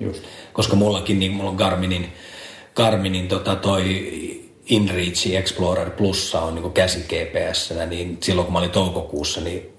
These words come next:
Speaker 2: olisinko mä yhden kerran vähän ladannut sitä, että se kyllä kestää tosi hyvin akku niissä.
Speaker 1: Joo, joo, kyllä. Vielä tota noin tosta tavallaan, et mikäs,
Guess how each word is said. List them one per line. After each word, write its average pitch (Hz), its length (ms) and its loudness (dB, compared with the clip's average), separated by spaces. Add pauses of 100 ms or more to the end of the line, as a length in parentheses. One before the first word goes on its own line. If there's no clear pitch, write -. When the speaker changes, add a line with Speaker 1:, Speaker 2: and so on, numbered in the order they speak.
(140)
Speaker 2:
olisinko 90 320 0
mä 87 120 0
yhden 85 280 0
kerran 80 280 -2
vähän 78 240 -2
ladannut 90 360 -6
sitä, - 320 -8
että 92 160 -8
se 87 300 -2
kyllä 85 160 -2
kestää 80 440 0
tosi 85 320 -4
hyvin 82 180 -4
akku 82 280 -6
niissä. 95 340 -8 (540)
Speaker 1:
Joo, 87 420 2
joo, 87 360 -2 (180)
kyllä. 90 260 0 (2250)
Vielä 220 220 6
tota 139 240 2
noin 143 160 6
tosta 147 340 2 (180)
tavallaan, 127 460 4 (100)
et 123 160 -2 (580)
mikäs, - 720 0